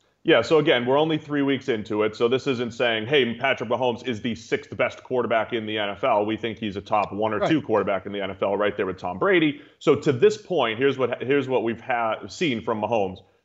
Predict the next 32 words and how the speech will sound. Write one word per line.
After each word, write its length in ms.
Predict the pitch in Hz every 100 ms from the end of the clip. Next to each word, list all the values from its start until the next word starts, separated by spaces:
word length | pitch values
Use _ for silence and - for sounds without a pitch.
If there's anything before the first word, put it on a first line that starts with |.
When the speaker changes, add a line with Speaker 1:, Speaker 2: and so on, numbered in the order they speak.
| _
Speaker 1:
Two 240 | - 202
really 360 | 196 147 160 160
bad 280 | 139 135 113
fumbles 440 | 139 123 120 110 -
in 220 | 135 135
the 60 | 127
pocket. 560 | - 117 98 110 107 - _ -
Um, 180 | 98 98
I 100 | 123
don't, 160 | 139 -
honestly, 400 | 95 135 135 127
because 340 | 110 107 127
we 100 | 110
just 240 | 107 104 -
graded, 300 | 110 113 117
I 100 | 113
don't 120 | 127
even 240 | 113 104
remember 480 | 98 101 113 117 120
if 100 | 107
the 80 | 104
Chiefs 320 | - 113 -
recovered 380 | 98 110 107 110
them 120 | 113
or 60 | 117
not. 400 | 117 120 120 - _ -
Um, 400 | 98 98 90 87
but 240 | 117 113 -
two 160 | 180
really 280 | 165 160 147
bad 260 | 127 127 -
fumbles 400 | 127 120 117